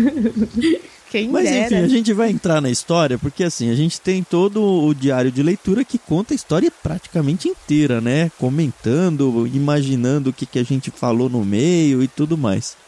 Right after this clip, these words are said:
Speaker 2: Mas, se de repente tem alguém aqui que não acompanhou a sequência, eu acho que pelo menos a espinha dorsal do livro a gente precisaria passar.
Speaker 1: É que a gente conta sem medo de dar spoiler, porque é por conta e risco do ouvinte.
Speaker 2: Bom, Macunaíma é um índio, né?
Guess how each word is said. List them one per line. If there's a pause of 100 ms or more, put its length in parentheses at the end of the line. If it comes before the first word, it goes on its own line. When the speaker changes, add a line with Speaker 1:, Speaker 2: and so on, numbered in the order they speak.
(220)
Speaker 2:
Mas,
se
de
repente
tem
alguém
aqui
que
não
acompanhou
a
sequência, (380)
eu
acho
que
pelo
menos
a
espinha
dorsal
do
livro
a
gente
precisaria
passar. (200)
Speaker 1:
É
que
a
gente
conta
sem
medo
de
dar
spoiler,
porque
é
por
conta
e
risco
do
ouvinte. (340)
Speaker 2:
Bom,
Macunaíma
é
um
índio,
né?